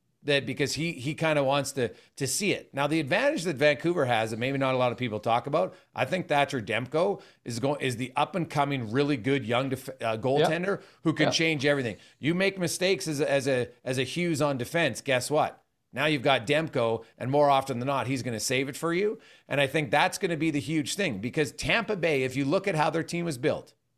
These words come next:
Speaker 1: they have elite forwards, elite
Speaker 2: Mm-hmm.
Speaker 1: defensemen, and elite goaltenders. And most teams, like, look at Toronto, all their big money's tied up in one position, at forward. And Vancouver can have the defenseman, they can have a few forwards, and they have the goaltender.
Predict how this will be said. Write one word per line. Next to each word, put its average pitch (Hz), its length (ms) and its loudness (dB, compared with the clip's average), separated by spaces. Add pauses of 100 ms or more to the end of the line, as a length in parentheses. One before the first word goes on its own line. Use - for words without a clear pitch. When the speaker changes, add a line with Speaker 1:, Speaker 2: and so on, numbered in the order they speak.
(260)
Speaker 1:
they 107 100 -4
have 107 140 0
elite 131 260 -2
forwards, 160 520 2 (320)
elite 135 260 0
Speaker 2:
Mm-hmm. 170 180 -2
Speaker 1:
defensemen, 131 400 -2 (240)
and 135 140 2
elite 139 240 -2
goaltenders. 131 580 -2
And 147 160 0
most 202 340 2
teams, 226 180 -2
like, 151 140 2
look 175 160 0
at 175 80 -2
Toronto, 175 320 0
all 120 140 2
their 160 100 2
big 147 220 0
money's 147 420 0 (220)
tied 135 180 4
up 139 140 2
in 127 100 -2
one 120 200 0
position, 135 460 -4 (100)
at 98 180 -6
forward. 170 380 0 (300)
And 120 140 -6
Vancouver 165 540 0
can 143 160 -2
have 156 340 2
the 185 60 0
defenseman, 135 640 -2 (220)
they 123 120 -2
can 120 140 -2
have 110 300 2
a 160 60 0
few 180 220 -4
forwards, 127 500 -2 (260)
and 139 180 -2
they 139 80 0
have 139 220 0
the - 80 -2
goaltender. 156 640 -2